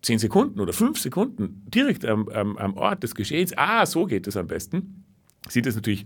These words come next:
extrem hilfreiche Dinge. Oder wenn du weißt, dass in einer Produktionsabteilung sechs, acht, zehn Leute arbeiten in verschiedenen Momenten auf der Probebühne, auf der Bühne, in der Vorbereitung schon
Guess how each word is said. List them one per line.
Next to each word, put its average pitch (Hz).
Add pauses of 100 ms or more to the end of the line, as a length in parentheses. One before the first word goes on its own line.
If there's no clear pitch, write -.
extrem 117
hilfreiche 85
Dinge. 73 (760)
Oder 107
wenn 104
du 110
weißt, 101
dass 113
in 113
einer 107
Produktionsabteilung 113 (1000)
sechs, -
acht, 120
zehn 170
Leute 95 (200)
arbeiten 113 (120)
in 127
verschiedenen 135
Momenten 110
auf 98
der 98
Probebühne, 110
auf 95
der 110
Bühne, 113 (460)
in 139
der 120
Vorbereitung 113
schon 101